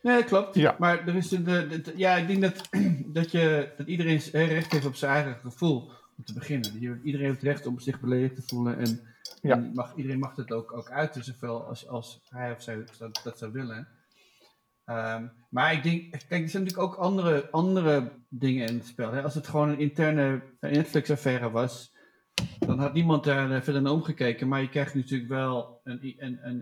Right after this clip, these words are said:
Speaker 1: een of andere website krijgt er lucht van en die blaast het enorm op. En dan krijg je dus weer een goed verhaal waar mensen, weet je wel, weer, weer meer geld mee kunnen verdienen.
Speaker 2: Nou, ik,
Speaker 1: Hetzelfde
Speaker 2: ik vind het wel
Speaker 1: is,
Speaker 2: goed
Speaker 1: zou je
Speaker 2: dat dit naar buiten kwam,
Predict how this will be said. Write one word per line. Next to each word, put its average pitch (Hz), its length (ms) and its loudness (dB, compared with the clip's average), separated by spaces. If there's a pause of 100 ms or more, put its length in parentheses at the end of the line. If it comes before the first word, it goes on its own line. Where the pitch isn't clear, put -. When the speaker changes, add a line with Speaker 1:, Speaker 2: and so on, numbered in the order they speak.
Speaker 1:
een 131 80 -4
of 127 100 -8
andere 123 200 -6
website 131 460 -4
krijgt 135 220 -2
er 131 60 -4
lucht 139 260 -2
van 127 200 -2
en 127 60 -2
die 123 100 -2
blaast 135 340 -2
het 120 80 -8
enorm 131 360 0
op. 131 160 -6
En 120 80 -6
dan 123 80 -8
krijg 135 180 -8
je - 140 -10
dus 123 100 -10
weer 131 360 -6 (140)
een 143 80 -6
goed 160 200 0
verhaal 156 320 2
waar 135 120 0
mensen, 127 420 -2
weet 139 240 -8
je 139 80 -4
wel, 131 100 0
weer, 139 180 -2
weer 143 160 2
meer 147 220 0
geld 185 220 4
mee 135 80 2
kunnen 113 240 -2
verdienen. 113 460 -6 (380)
Speaker 2:
Nou, 123 140 2
ik, 120 100 6
Speaker 1:
Hetzelfde 190 360 8
Speaker 2:
ik 143 80 4
vind 151 140 8
het 143 100 4
wel 156 80 10
Speaker 1:
is, 160 80 6
Speaker 2:
goed - 100 6
Speaker 1:
zou 156 120 8
je 196 60 10
Speaker 2:
dat - 80 6
dit 175 140 8
naar 165 120 6
buiten 165 340 8
kwam, 123 360 6